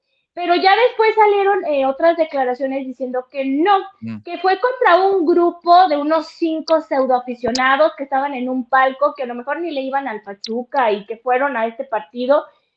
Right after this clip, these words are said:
Speaker 1: y le empezaron desde el inicio de, de, de partido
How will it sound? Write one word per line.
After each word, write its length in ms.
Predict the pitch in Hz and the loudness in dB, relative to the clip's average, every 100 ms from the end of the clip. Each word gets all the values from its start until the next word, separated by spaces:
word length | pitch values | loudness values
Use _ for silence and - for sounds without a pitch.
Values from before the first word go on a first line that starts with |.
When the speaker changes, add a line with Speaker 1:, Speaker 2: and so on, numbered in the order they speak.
| _ | _
Speaker 1:
y 160 | 285 294 | -4 2
le 120 | 285 | 2
empezaron 560 | 277 294 285 320 359 330 | 2 2 2 4 4 2
desde 220 | 277 240 | 0 0
el 80 | 247 | -2
inicio 280 | 262 269 294 - | -4 -2 -4 -4
de, 180 | 240 240 | -4 -2
de, 140 | 233 | -4
de 160 | 240 220 | -4 -2
partido 500 | 233 226 285 277 | -2 -4 -4 0